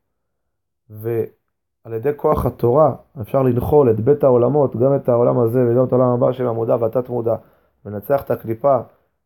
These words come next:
וללכת בדרך תורה ולא בדרך ייסורים, שדוחפים אותנו לדרך של תורה. אם נעשה את כל זה מתוך שמירה על הברית,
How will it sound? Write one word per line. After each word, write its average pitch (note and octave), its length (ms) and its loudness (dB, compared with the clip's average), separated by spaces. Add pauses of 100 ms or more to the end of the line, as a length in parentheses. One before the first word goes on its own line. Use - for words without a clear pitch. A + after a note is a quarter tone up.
(140)
וללכת A2+ 340 -6
בדרך B2 260 0
תורה B2 200 -2
ולא A#2+ 140 0
בדרך B2 300 0
ייסורים, A#2+ 580 -4 (560)
שדוחפים A#2 560 -6
אותנו A2+ 380 -2 (340)
לדרך G#2+ 380 -2
של G#2 160 -4
תורה. G#2 400 -4 (800)
אם A#2+ 100 -8
נעשה B2 280 -2
את C3 100 -4
כל A#2+ 220 0
זה A#2+ 280 0 (600)
מתוך C3 320 -12
שמירה A2+ 400 -2
על D3 80 2
הברית, G#2+ 440 -6